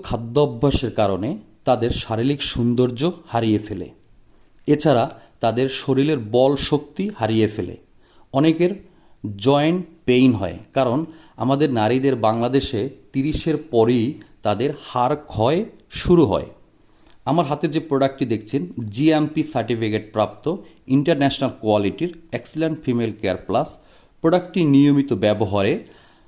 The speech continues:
নারীদের তিরিশ থেকে বত্রিশটা রোগ ভালো করবে, ব্যথা বেদনা দূর করবে, শরীর সুন্দর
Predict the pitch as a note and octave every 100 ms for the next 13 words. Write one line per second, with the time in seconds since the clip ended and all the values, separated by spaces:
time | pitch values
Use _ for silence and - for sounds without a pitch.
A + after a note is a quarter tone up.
0 | - _ _ _ G#2+ B2+ D3+ E3 F#3 F3+
1 | - - _ F3+ G#3 - - G3+ F#3 C3+
2 | D3 D3 - E3 E3+ - A2 A#2+ E3+ -
3 | - - G#2+ A#2 B2+ B2 G2 D#2 - -
4 | _ _ _ _ _ _ _ _ _ _
5 | _ _ _ _ _ A2 C3 C#3 D#3+ D3
6 | D3+ D3+ F#3 A3+ - - A2 A2 D3+ C#3+
7 | A2 F#2 E2+ - - - - - D3 E3+
8 | G3+ - - _ - - - E3 E3 E3
9 | G3